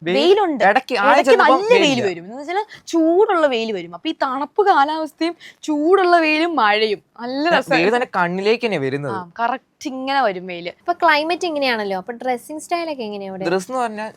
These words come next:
Speaker 1: കൂടുതലും കോട്ടൺ ഡ്രസ് ആയിരുന്നു. ഇപ്പം ബ്രിക്സിൽ നിന്ന് ഞങ്ങൾക്ക് തന്നിട്ടുണ്ടായിരുന്നു ഹുഡിയും ജാക്കറ്റൊക്കെ. മിക്കപ്പോഴും അത് തന്നെയാ, അതില്ലാതെ പറ്റത്തില്ല അവിടെ. ഇപ്പൊ നമ്മുടെ ഇവിടുത്തെ ഒരു ലൈറ്റ് ഡ്രസ് ഇട്ടാ ഉറപ്പാ തണുത്ത് പനി മിക്കവാറും പിടിക്കും.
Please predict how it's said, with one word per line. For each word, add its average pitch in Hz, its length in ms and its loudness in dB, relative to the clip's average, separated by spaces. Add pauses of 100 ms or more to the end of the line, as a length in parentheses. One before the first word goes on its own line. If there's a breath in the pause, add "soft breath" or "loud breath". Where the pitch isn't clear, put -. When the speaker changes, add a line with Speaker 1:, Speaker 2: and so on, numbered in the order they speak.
Speaker 1:
കൂടുതലും 170 260 -4
കോട്ടൺ 160 320 -4
ഡ്രസ് 165 180 -8
ആയിരുന്നു. 117 200 -10
ഇപ്പം 143 220 -10
ബ്രിക്സിൽ 139 300 -6
നിന്ന് 175 120 -2
ഞങ്ങൾക്ക് 170 260 -2
തന്നിട്ടുണ്ടായിരുന്നു 127 680 -4
ഹുഡിയും 139 460 -8
ജാക്കറ്റൊക്കെ. 127 600 -6 (360)
മിക്കപ്പോഴും 208 420 0
അത് 196 100 2
തന്നെയാ, 180 200 -6
അതില്ലാതെ 160 440 -4
പറ്റത്തില്ല 175 460 -2
അവിടെ. 120 200 -6
ഇപ്പൊ 127 280 -14
നമ്മുടെ 147 280 -2
ഇവിടുത്തെ 160 200 -2
ഒരു 156 80 -4
ലൈറ്റ് 147 280 -4
ഡ്രസ് 160 160 -4
ഇട്ടാ 156 240 -4
ഉറപ്പാ 151 600 -4
തണുത്ത് 139 420 -8
പനി 156 260 -6
മിക്കവാറും 175 400 -2
പിടിക്കും. 117 280 -10